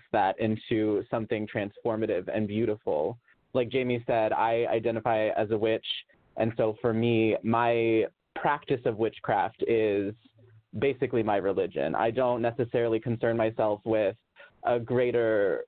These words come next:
or higher power or deity. I don't care about the afterlife. I know what my experience is here on this earth, and witchcraft is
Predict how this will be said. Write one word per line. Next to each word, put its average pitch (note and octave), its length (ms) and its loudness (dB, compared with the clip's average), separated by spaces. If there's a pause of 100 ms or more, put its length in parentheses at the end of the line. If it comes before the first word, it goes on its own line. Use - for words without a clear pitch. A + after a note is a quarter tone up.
or A#2+ 120 2
higher A#2+ 380 0
power A2+ 440 2
or A2 120 2
deity. A2+ 520 2
I G2+ 120 0
don't A2+ 240 0
care A#2 160 2
about A2 180 2
the E3+ 100 0
afterlife. G#2 640 0 (460)
I A#2 460 0
know A#2+ 140 2
what A#2+ 160 0
my A#2+ 120 2
experience A2+ 600 0 (100)
is G#2+ 280 0 (120)
here A#2 320 0
on A2+ 140 0
this G#2+ 140 0 (100)
earth, A#2+ 300 2 (480)
and A2+ 420 2
witchcraft A#2 880 0
is A2 160 0